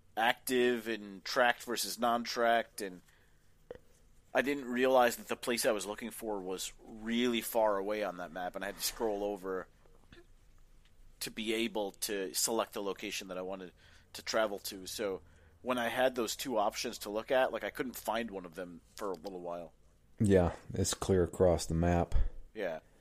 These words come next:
Speaker 2: I feel like I started, like, a, a big main story mission by going to this area, but it,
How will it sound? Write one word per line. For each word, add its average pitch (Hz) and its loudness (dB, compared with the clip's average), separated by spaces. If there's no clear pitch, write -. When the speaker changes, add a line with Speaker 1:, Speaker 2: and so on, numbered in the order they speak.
Speaker 2:
I - 2
feel - 6
like 90 6
I 87 6
started, 87 4
like, 85 2
a, 85 2
a 85 4
big 85 4
main 85 2
story 82 2
mission 87 4
by 82 6
going 85 4
to 85 2
this 82 0
area, 85 4
but 85 6
it, - -10